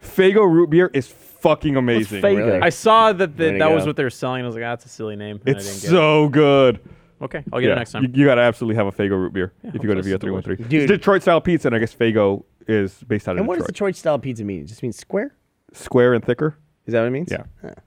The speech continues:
Speaker 4: I think it has something to do
Speaker 1: Pe-,
Speaker 4: with the
Speaker 1: people keep
Speaker 4: sauce.
Speaker 1: asking on Twitter what you found out about Toblerones.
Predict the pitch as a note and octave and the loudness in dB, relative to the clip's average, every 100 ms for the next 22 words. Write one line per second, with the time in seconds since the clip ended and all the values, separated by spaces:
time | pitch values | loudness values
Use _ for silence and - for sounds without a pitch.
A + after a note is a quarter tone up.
0 | - - F#3 E3 C3 C3 D#3+ D3 B2 B2+ | -18 -12 -10 -10 -12 -14 -18 -18 -16 -4
1 | D#3 - C3 F3+ F#3+ - G#3 C#3+ D3 - | -4 -4 -4 0 0 0 -2 2 0 0
2 | D#3 C#3+ C#3 - B2+ A#2+ B2 A2 G#2+ A2+ | -2 -2 -4 -2 -2 0 0 2 2 -2
3 | _ _ _ _ _ _ A#2+ A#2+ A#2 A#2 | _ _ _ _ _ _ -2 0 0 -4
4 | G2+ G2 F2+ - F#2 G2 - - | -2 -2 -4 -8 -10 -10 -14 -18